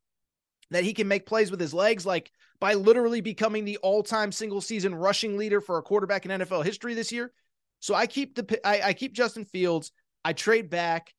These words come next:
Somebody's gonna want Bryce Young. And I think that other places that need quarterbacks, whether it's Houston, Indianapolis, probably make more sense for Bryce Young. But it'll be interesting to see what the, the Bears do at one, how the draft plays out.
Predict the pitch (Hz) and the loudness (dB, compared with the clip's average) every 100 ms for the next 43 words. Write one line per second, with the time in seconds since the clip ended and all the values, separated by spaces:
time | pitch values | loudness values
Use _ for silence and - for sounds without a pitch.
0 | _ - - 240 240 226 170 208 180 180 | _ -12 -2 0 0 -4 -2 -2 -2 -6
1 | 165 165 160 - 202 269 190 185 - _ | -6 -4 -4 -4 -4 -2 -2 -6 -14 _
2 | _ _ _ _ 247 262 277 220 233 - | _ _ _ _ -4 -4 -4 -6 -6 -8
3 | _ _ _ 233 247 - 233 220 208 190 | _ _ _ 0 0 -2 -4 -4 -4 -4
4 | 180 190 - 196 160 139 147 147 156 151 | -2 -8 -4 -2 -2 -2 -4 -4 -6 -4
5 | 143 - 214 190 - 180 - 175 165 151 | -6 -8 -8 -8 -8 -10 -8 -8 -6 -4
6 | 175 170 151 143 - - _ _ _ 254 | -6 -6 -6 -6 -8 -16 _ _ _ 0
7 | 226 190 170 165 143 147 127 127 113 107 | 0 0 -6 -10 -10 -10 -14 -14 -12 -14
8 | - 139 - _ _ _ _ _ _ _ | -12 -12 -14 _ _ _ _ _ _ _
9 | _ _ - 214 214 226 240 240 269 247 | _ _ -2 2 2 2 -2 -4 -6 -6
10 | 240 240 220 220 208 208 196 202 190 185 | -6 -2 -2 -2 -4 -8 -8 -6 -4 -6
11 | 160 202 220 151 117 127 - _ _ _ | -6 -8 -6 -8 -10 -14 -20 _ _ _
12 | _ _ - 190 208 180 190 185 - 185 | _ _ -4 -2 -2 0 0 0 0 -2
13 | 185 135 107 | -2 -4 -8